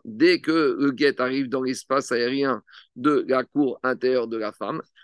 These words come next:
même si c'est pas arrivé dans les mechitzot. Donc, on a la cour intérieure avec des murs comme ça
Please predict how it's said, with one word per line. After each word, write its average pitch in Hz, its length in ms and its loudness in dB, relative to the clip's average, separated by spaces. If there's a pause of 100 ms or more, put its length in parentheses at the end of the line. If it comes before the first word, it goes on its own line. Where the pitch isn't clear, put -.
(180)
même 214 320 4
si 208 580 -6
c'est 147 240 -4
pas 170 220 2
arrivé 160 320 2
dans 165 120 4
les 151 120 0
mechitzot. 147 480 -2 (120)
Donc, 113 200 -10
on 95 100 -8
a 107 80 0
la 131 140 2
cour 131 340 -2
intérieure 123 260 0
avec 110 140 0
des 113 80 -4
murs 117 160 -4
comme 117 160 -4
ça 180 320 0